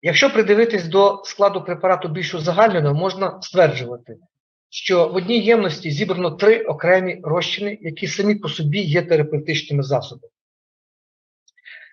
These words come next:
Це шестипроцентний ізотонічний розчин сорбітолу, це один і дев'ять відсотковий ізотонічний розчин натрію лактату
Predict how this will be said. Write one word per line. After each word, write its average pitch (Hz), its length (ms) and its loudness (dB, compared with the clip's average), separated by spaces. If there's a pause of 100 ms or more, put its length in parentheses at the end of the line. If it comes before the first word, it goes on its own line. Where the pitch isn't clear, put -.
Це - 440 2 (120)
шестипроцентний 190 920 -2
ізотонічний 160 540 -2
розчин 151 280 0
сорбітолу, 165 800 0 (520)
це 180 400 2 (480)
один 202 340 -2
і 190 60 -2
дев'ять 175 500 2 (180)
відсотковий 151 840 0 (440)
ізотонічний 165 640 0
розчин 147 300 0
натрію 139 340 -2
лактату 214 480 -2